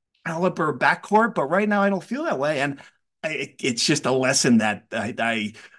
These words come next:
hope Steve Pikiell, I hope the Rutgers community learned about, about protecting your assets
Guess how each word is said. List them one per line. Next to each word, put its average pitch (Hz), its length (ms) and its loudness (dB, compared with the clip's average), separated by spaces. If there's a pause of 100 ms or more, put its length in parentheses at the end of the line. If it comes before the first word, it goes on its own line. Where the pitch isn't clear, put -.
(120)
hope 127 160 -2
Steve 120 260 4
Pikiell, 127 380 0
I 107 40 2
hope 123 160 -2
the 113 100 -4
Rutgers 113 320 -2
community 123 420 4
learned 127 360 4
about, 107 360 -2
about 113 360 -8
protecting 120 500 -4
your 156 100 2
assets 135 500 0